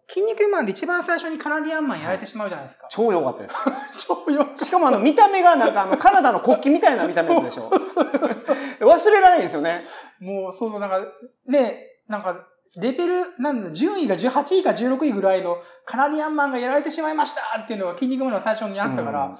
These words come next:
Speaker 1: カナダってそんなしょぼいんだっていうイメージが。
Speaker 2: で、中国はラーメンマンでずっと残ってるでしょ。
Speaker 1: <laughs>
Speaker 2: もうブロッケンマン、ブロッケンジュニアはドイツ。
Speaker 1: はいはいはい。
Speaker 2: ほんで、ロビン・マスクがイ-、イギリスですか？
Speaker 1: イギリスですね。
Speaker 2: テリーマンがアメリカか。
Speaker 1: テリーマンア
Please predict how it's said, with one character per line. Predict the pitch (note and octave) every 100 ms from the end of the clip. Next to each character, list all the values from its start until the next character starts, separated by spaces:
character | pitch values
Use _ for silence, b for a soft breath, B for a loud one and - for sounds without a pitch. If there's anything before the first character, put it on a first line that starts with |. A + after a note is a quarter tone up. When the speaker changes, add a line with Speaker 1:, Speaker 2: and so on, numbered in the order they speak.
| B B _
Speaker 1:
カ | -
ナ | G#4 G4
ダ |
っ | A3
て | -
そ | C#4
ん | E4
な | E4
し |
ょ | D4+
ぼ | D4+
い | C4+
ん | F#3
だ | D#3
っ | -
て | D#3+
い |
う | D#3+
イ |
メ |
ー | E3+
ジ | G#3+
が。 | C#4
Speaker 2:
で、 |
中 | B3+
国 | F#3
は | D#3+
ラ | E3
ー | E3
メ | D3+
ン | C#3
マ | A#2
ン | G#2
で | G#2+
ず | D3
っ |
と | C3+
残 | B2 B2
っ |
て | C#4+
る | -
で |
し | -
ょ。 | G#3 A#3+ -
Speaker 1:
<laughs> | _
Speaker 2:
も | A#3
う | E3+
ブ | A3
ロ | A#3
ッ |
ケ | A3+
ン | A3+
マ | F3+
ン、 | D3+
ブ |
ロ | E3+
ッ | E3
ケ | E3+
ン |
ジ | E3
ュ |
ニ | D#3
ア |
は | B2+
ド | C3
イ | B2
ツ。 | - A2+
Speaker 1:
は | F#2+ E3+ D#3+
い |
は | C#3+
い |
は | D3 C3
い。 | C3+ B2+ B2 _ _ _
Speaker 2:
ほ | A3 A3+
ん |
で、 | G3+ F#3 E3 D#3+ D3+ D3+ D#3
ロ | G3+
ビ | G#3+
ン・ | F#3+
マ | F3+
ス | F3+
ク | -
が | A#2 A#2
イ-、 | - _ _
イ | E3+ C#3 F3
ギ | D#3+
リ | D#3
ス | D#3+
で | E3+
す | E3
か？ | F#3+
Speaker 1:
イ |
ギ | C4+
リ |
ス |
で | C3
す | - _ _ -
ね。 | G3
Speaker 2:
テ | A#3+
リ | A#3+
ー |
マ | A3
ン | D#3+
が |
ア | C#3+
メ | C3+
リ |
カ | C3
か。 | A#2 F#2+ -
Speaker 1:
テ | G3
リ | F#3+
ー |
マ |
ン |
ア | D#3